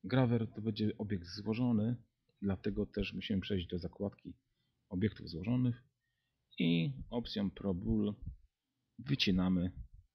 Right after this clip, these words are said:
z naszego boxa, wycinamy nasze literki. Jak widzimy,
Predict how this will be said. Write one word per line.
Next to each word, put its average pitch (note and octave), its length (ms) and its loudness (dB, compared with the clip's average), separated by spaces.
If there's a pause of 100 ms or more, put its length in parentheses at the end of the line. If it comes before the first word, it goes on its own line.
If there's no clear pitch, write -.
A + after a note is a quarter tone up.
(180)
z - 100 -18
naszego - 500 4 (1000)
boxa, F#2 480 0
wycinamy D#2 520 -6
nasze - 260 -6
literki. - 480 -16 (560)
Jak D3+ 200 0
widzimy, C3+ 380 6